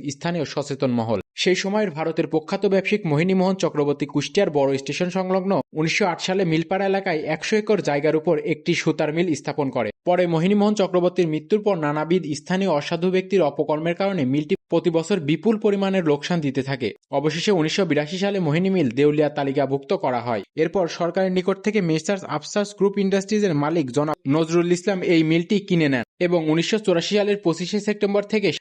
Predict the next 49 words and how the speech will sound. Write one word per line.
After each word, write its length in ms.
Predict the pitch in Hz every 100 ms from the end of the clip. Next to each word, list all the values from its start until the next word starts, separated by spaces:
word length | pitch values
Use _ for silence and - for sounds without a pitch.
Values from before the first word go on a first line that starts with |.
| -
শাহ 220 | - 185
মাজদুম 360 | 196 190 180 202
টেক্সটাইল 400 | 170 165 - 208
মিলস 240 | 180 175 180
লিমিটেড 320 | 202 202 202
নামে 220 | 202 208 190
নামকরণ 420 | 151 151 156 151
করা 220 | 139 127
হয়। 200 | 123 113 98
কিছুদিন 380 | 151 147 202 226
পর 120 | 220 165
স্থানীয় 340 | 147 196 214 202
নানা 220 | 151 151
সমস্যার 480 | - 165 170 214 214
কারণে 260 | 220 214 151
তাও 240 | 151 175
বন্ধ 240 | 165 156 147
ঘোষণা 320 | 147 147 175 151
করা 220 | 120 107
হয়, 180 | 101 90 _
কিন্তু 220 | 185 180
আজ 120 | 196 185
সরকারি 380 | - 170 170 175
উদ্যোগে 320 | 196 196 208
পুনরায় 420 | 202 165 165 196 196
চালু 200 | 151 151
করার 220 | 160 156
বিষয়ে 280 | 151 180 202
বিবেচনা 440 | 160 147 147 160 160
রেখে 200 | 165 190
মোহিনী 300 | 147 160 185
মিলের 260 | 202 202 185
খোয়া 220 | - 151
যাওয়া 220 | 147 147 143
সকল 300 | - 151 196
যন্ত্রাংশ 440 | 175 165 170 185 - 156 160 156
জায়গা 300 | 156 170 165 160
উদ্ধার 240 | 151 151 196
করতে 260 | 196 185 185
হবে। 220 | 196 196 185
আরও 180 | 160 180
হারানো 380 | 151 160 156 156
ঐতিহ্যের 460 | 156 143 156 147 151
দিকে 180 | 156 190
বিবেচনা 420 | 151 147 143 151
রেখে 220 | 160 165 160
এটি 160 | 139 143
রক্ষা 340 | 143 139 180
এবং 180 | 170 160